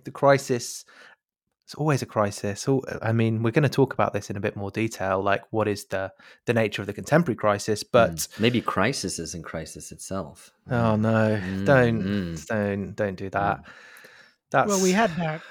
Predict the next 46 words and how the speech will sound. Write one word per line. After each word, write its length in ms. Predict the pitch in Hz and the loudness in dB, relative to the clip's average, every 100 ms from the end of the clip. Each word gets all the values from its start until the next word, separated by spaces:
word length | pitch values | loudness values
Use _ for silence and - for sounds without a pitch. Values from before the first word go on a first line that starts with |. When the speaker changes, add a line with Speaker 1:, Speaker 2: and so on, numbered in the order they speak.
| - | -6
Speaker 3:
We, 380 | 180 185 180 175 | -2 0 -2 -4
no, 200 | 208 202 | -2 0
it 140 | 170 170 | 0 0
was 180 | 180 | 0
a 60 | 180 | 0
good 160 | 202 180 | 0 0
Speaker 1:
Yeah. 100 | 202 | 2
Speaker 3:
point. 260 | 196 - | 2 2
It 60 | 175 | 0
was 220 | 175 156 | 2 2
made 320 | 180 190 165 | 4 4 2
by 140 | 170 170 | 0 0
one 160 | 170 | 0
of 100 | 170 | 0
our 100 | 165 | -2
guests. 640 | 156 185 160 - - - - - - - - _ _ _ | 0 -2 0 -2 0 -2 -4 -14 -20 -20 -20 _ _ _
Speaker 1:
It's 100 | 170 | -2
Speaker 3:
Albenas 600 | 175 165 190 185 180 151 | 0 2 4 4 2 2
Manova 360 | 185 180 165 | 2 2 0
talked 300 | 156 185 - | 0 0 0
about 320 | 170 170 165 151 - | -2 0 0 -2 -4
the 200 | 175 165 | 0 0
crisis 480 | - 185 170 180 - | 2 2 2 2 0
of 100 | 165 | 0
crisis, 420 | - 185 - 160 | 2 2 2 -2
by 160 | - 165 | -2 -2
which 200 | 180 180 | 0 0
she 160 | - | 0
meant, 400 | 175 190 175 170 - - - _ | 2 4 2 0 -8 -18 -20 _
which 260 | 175 160 - | 0 2 4
sounded 460 | 220 214 180 170 | 4 4 4 0
kind 220 | - 180 165 | 2 2 4
of 80 | |
overly 300 | 180 170 165 | 4 4 2
meta, 300 | 170 202 - | 2 2 0
but 120 | 156 165 | 0 0
it 60 | |
was 160 | 175 160 | 0 2
an 140 | 170 | 2
important 500 | 202 180 - 220 185 | 2 0 0 0 2
point, 300 | 220 190 165 | 4 4 2
and 60 | 185 | 0
we 80 | 185 | 0
mentioned 340 | 190 170 180 | 2 2 0
it 60 | 160 | -2
before, 460 | 165 190 156 185 | -2 -2 -2 -4